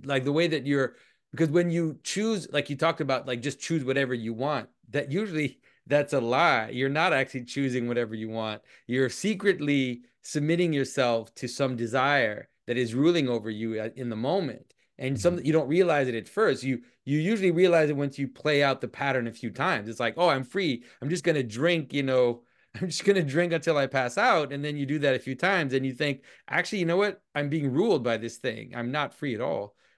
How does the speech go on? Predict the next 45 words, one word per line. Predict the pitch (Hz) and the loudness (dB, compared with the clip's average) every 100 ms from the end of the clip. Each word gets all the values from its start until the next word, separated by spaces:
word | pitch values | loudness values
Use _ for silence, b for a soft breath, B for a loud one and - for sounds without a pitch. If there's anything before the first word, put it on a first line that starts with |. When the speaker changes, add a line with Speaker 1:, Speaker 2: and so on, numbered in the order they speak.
| _ | _
Speaker 1:
Uh, | 113 113 107 | -4 -2 -2
and | 127 120 | -4 -2
that | 117 - | -2 -2
true | 190 | -4
freedom, | 180 160 139 127 | 0 0 2 0
like | 123 120 | -2 -6
you | |
said, | 110 170 131 107 | 0 2 2 0
is, | 107 98 _ _ - | -10 -12 _ _ -4
is | 139 - - 107 - | -4 -4 -12 -16 -8
the, | 127 120 | -4 -4
the | 120 123 | -2 -4
image | 147 147 | -2 -2
of | 120 | -2
the | 117 | -4
guitar | - 147 165 | -6 0 2
is | 113 | 2
the | 101 | 0
best, | 139 180 120 | 2 2 -2
which | 120 | -6
is | 127 | -4
that | 123 120 | -4 -2
you | 135 | 0
actually | 139 139 139 131 120 b b b _ _ _ _ | 0 -2 -4 -4 -4 b b b _ _ _ _
submit | - 175 165 214 233 | 0 4 4 2 2
yourself | 180 160 160 147 123 | 0 0 2 0 0
to | - 139 | -4 -4
the | 123 123 117 117 | 2 2 2 -4
guitar | 139 - 170 175 127 | -8 -6 -2 2 2
and | 117 | 0
to | 127 | 0
everything | 127 127 135 | 0 -2 -2
that | 120 | -2
it's | 110 135 | -2 0
offering. | 160 220 - 113 - _ _ _ _ _ | 4 2 2 -10 -12 _ _ _ _ _
And | 135 135 | -2 -2
in | 131 | -2
Speaker 2:
Mm-hmm. | 120 | 0
Speaker 1:
doing | 165 208 165 | 0 2 2
that, | 135 120 - | 0 0 -4
you | 135 | -6
become | 135 139 147 127 | -6 -4 -4 -4
free | - 156 180 160 | -4 0 0 2
within | 135 127 147 143 120 | 0 0 -2 -2 -2
that | 123 113 113 | 0 0 -4